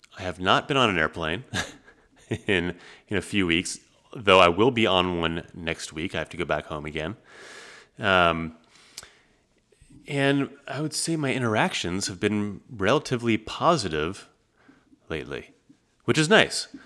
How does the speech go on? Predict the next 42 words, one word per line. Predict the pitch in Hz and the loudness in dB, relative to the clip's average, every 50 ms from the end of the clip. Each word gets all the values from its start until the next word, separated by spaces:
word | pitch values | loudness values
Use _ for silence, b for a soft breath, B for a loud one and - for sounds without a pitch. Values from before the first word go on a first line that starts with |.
| B B B | B B B
Uh, | 123 123 123 117 | 6 8 8 8
the, | 107 131 - 131 127 - - | 6 0 -4 -4 -8 -8 -6
uh, | - | 0
I, | 139 160 | 0 2
you | 175 190 202 | 6 8 8
know | 214 | 8
what? | 226 226 208 - - - | 10 8 6 4 -2 -6
The, | 123 131 160 117 | 0 2 2 4
the | 135 127 180 | 6 4 6
only | 202 220 | 6 6
thing | 208 208 190 | 4 4 4
that | 170 135 | 6 6
I | 127 | 6
can | 120 - 127 123 120 123 123 123 127 127 - - | 4 4 2 4 4 6 4 4 2 -4 -8 -8
say | - - - 127 120 | -6 -2 2 2 4
that | 107 110 101 | 4 6 8
I | 101 98 98 | 8 8 8
am | 95 95 95 95 - | 6 4 2 -2 -4
annoyed | 104 98 98 101 104 107 110 | -4 0 4 4 4 4 6
with | 113 123 127 123 - - - _ b b b b b b b b b - | 4 4 4 2 0 -12 -20 _ b b b b b b b b b -8
is | - 131 110 107 98 95 101 - - - - _ _ | -2 0 0 2 0 0 -4 -8 -12 -20 -20 _ _
the | - 131 110 104 | -6 0 4 8
weather | 104 101 92 92 82 | 8 8 8 8 2
here | 85 87 80 80 | 2 -2 -2 0
in | 80 | 0
Arizona, | 80 78 78 78 82 78 80 85 90 90 87 - | -2 -2 -2 -2 -4 -4 -2 -2 -2 -4 -4 -4
because | - 92 - - 95 90 87 85 82 82 80 80 - - | -6 -6 -4 -2 0 2 2 4 2 0 0 -2 -4 -4
it | - 165 - - - _ _ _ - | -4 -6 -6 -8 -8 _ _ _ -6
is | - 113 95 87 | -4 -4 -2 -2
still, | - - - - 113 107 113 110 110 110 113 110 107 - b b b b b b b b b b - | -4 -4 -2 2 6 6 8 8 8 4 2 0 -6 -12 b b b b b b b b b b -2
today | 107 101 107 113 | 4 6 8 8
it's | 107 - 113 | 6 4 0
a | 95 | 2
high | 101 98 95 | 4 4 4
of | 95 92 | 4 4
ninety-nine, | 95 87 87 85 82 90 98 104 104 101 101 | 2 2 2 2 4 6 6 6 8 6 6
yesterday | 98 - - 104 98 | 4 2 4 2 2
was | 87 82 | 2 2
a | 87 80 | -2 -2
hundred | 87 87 80 - 90 | -2 -4 -4 -2 -4
and | 82 78 - | -6 -4 -4
three. | 98 92 95 92 90 90 85 - B | 0 4 6 6 6 4 2 -2 B